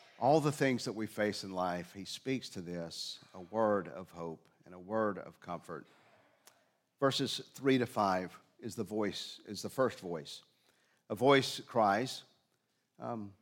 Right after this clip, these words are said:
to prepare a way in the wilderness, um, level out the ground. This was a time when kings would visit their people, and for a king's visit, it was,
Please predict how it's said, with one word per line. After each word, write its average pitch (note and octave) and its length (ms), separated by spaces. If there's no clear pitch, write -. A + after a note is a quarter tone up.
to C3+ 100
prepare B2+ 480
a A2+ 100
way G#2+ 500
in A2 100
the A2 60
wilderness, A#2 640
um, G2+ 400
level B2 520
out A2 300
the A#2 80
ground. G2 560
This G2 160
was G#2+ 160
a G#2+ 60
time G#2+ 460
when A#2+ 320
kings D#3 600
would A2+ 260
visit A#2+ 480
their A2 160
people, A2+ 560
and G#2+ 260
for A2+ 180
a G#2+ 40
king's C#3+ 500
visit, A2 640
it G#2+ 180
was, G2 400